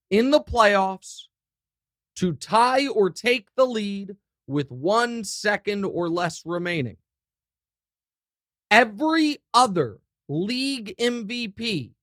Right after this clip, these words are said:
in the last twenty-five years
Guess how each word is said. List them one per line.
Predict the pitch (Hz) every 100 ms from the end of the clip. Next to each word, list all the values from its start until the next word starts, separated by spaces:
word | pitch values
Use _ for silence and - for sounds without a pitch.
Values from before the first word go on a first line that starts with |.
| _ _ _ _ _ -
in | 196
the | 196
last | 208 208 -
twenty-five | 226 226 214 220 202 220 208 185
years | 202 180 113 - -